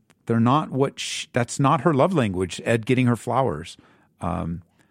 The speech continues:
her love language is Ed cleaning the house. That, that would get me so much. Um, that would, that, that, that's a slam dunker, as I like to say. Um, so what does Ed do more?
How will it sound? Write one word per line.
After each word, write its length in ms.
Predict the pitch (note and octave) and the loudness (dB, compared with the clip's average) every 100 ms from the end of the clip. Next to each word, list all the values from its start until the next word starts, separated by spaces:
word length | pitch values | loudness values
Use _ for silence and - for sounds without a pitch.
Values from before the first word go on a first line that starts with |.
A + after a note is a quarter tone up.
| _ - | _ 0
her 160 | C3+ | 2
love 260 | B2 C#3+ F#3+ | 4 2 2
language 420 | C#3 G#2 G#2 G2 | 0 2 0 0
is 220 | A2 G2 - | -2 -2 0
Ed 240 | A#2+ A#2 | 0 0
cleaning 360 | - C3+ C3 A#2 | -2 0 2 0
the 100 | G2 | 0
house. 440 | C3 B2+ - - _ _ _ _ _ _ _ _ | 0 -2 -8 -16 _ _ _ _ _ _ _ _
That, 220 | G#2+ A2 _ _ _ _ _ - | -2 -2 _ _ _ _ _ -2
that 200 | A2+ - | 0 0
would 180 | C3+ | -2
get 220 | A2+ C3+ C#3 | 0 -2 0
me 340 | C3 B2 A#2 _ _ _ | 2 2 -2 _ _ _
so 480 | - - - B2+ C#3 | -12 -6 0 2 2
much. 580 | C3+ C#3+ C#3 - - - _ _ _ _ - | 0 -2 -6 -10 -12 -14 _ _ _ _ -6
Um, 580 | A2 G#2 G2+ G2 F#2 - _ _ _ _ | -2 -2 -2 -2 -4 -8 _ _ _ _
that 180 | A2 A2+ | -4 -2
would, 160 | C3+ B2+ _ | -4 -6 _
that, 180 | B2 - _ _ | -6 -6 _ _
that, 260 | - B2 - | -6 -6 -6
that's 220 | C3 - | -6 -2
a 120 | A2 - | -2 -2
slam 480 | - - C3+ E3 C#3+ | -8 -2 2 2 4
dunker, 320 | D#3+ C#3+ A2 | 2 4 2
as 120 | F#2+ | 2
I 100 | F#2+ | -2
like 220 | F2+ F2+ | -4 -4
to 60 | - | -6
say. 340 | - F2 D2+ _ _ _ _ _ - | -4 -4 -6 _ _ _ _ _ -10
Um, 360 | E2 F2+ E2+ F#2 _ - | -6 -6 -8 -10 _ -6
so 180 | - | 0
what 140 | A2+ D3+ | 4 4
does 160 | E3 | 4
Ed 160 | E3 C#3+ | 2 2
do 160 | D3+ C#3 | 2 2
more? 340 | C#3 G#2+ | 2 0